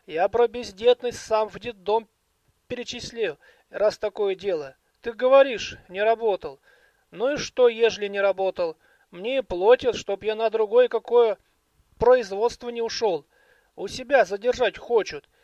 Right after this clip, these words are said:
И я по закону уж не могу больше никуда перекинуться.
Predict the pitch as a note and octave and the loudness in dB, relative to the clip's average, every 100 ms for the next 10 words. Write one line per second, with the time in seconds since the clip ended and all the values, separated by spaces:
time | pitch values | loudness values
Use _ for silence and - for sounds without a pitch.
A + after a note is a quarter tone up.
0 | _ _ E3 F#3+ B3+ G#3+ - - G#3+ A3+ | _ _ -6 0 0 -2 -8 -8 -4 -2
1 | A3 C4+ B3 A#3 - B3 C4+ B3+ G#3 G#3 | 0 -2 0 -4 -6 -2 0 2 2 2
2 | A#3 A#3+ B3 A#3+ A#3 G#3+ F3+ G#3 G#3+ - | 0 -2 -10 -4 0 0 0 -6 -12 -10
3 | A3 F3 - C#3 | -8 -8 -14 -20